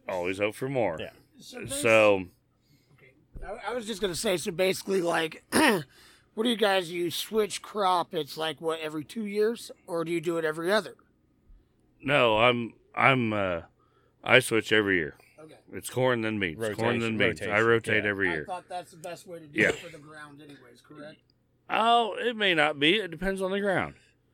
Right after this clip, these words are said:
Speaker 3: Okay, so then would it be different, uh, chemicals as far as every year going into the ground for beans to corn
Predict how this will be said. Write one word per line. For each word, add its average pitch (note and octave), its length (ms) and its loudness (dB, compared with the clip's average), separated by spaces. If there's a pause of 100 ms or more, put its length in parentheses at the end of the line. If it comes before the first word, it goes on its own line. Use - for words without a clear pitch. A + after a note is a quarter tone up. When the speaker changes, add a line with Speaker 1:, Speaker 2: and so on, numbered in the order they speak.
Speaker 3:
Okay, G3+ 260 -16
so G#3 200 -18
then G3 220 -14 (140)
would F#3+ 120 -14
it E3+ 140 -20
be F3+ 420 -14 (220)
different, G#3 480 -6 (160)
uh, C#3+ 280 -6 (200)
chemicals C4+ 800 -2 (360)
as F3 180 -6
far F#3 280 0
as E3+ 120 -4
every F#3+ 260 -4
year G3 420 0
going E3+ 280 -6
into E3+ 180 -8
the D#3+ 80 -8
ground E3+ 420 -4
for D3+ 100 -10
beans D#3+ 440 -6
to D3 220 -14
corn F3 400 -12